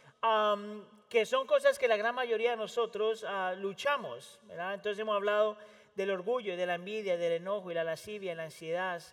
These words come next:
ah, y la codicia. Ah, y hoy estamos hablando del último pecado en esta lista, que es el pecado de la autogratificación.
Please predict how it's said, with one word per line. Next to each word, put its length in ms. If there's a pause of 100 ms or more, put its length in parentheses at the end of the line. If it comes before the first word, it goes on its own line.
(340)
ah, 240
y 80
la 160
codicia. 880
Ah, 160 (100)
y 180
hoy 280
estamos 400
hablando 480
del 200
último 360
pecado 500
en 100
esta 300
lista, 460 (420)
que 280
es 100
el 140
pecado 560
de 120
la 80
autogratificación. 1500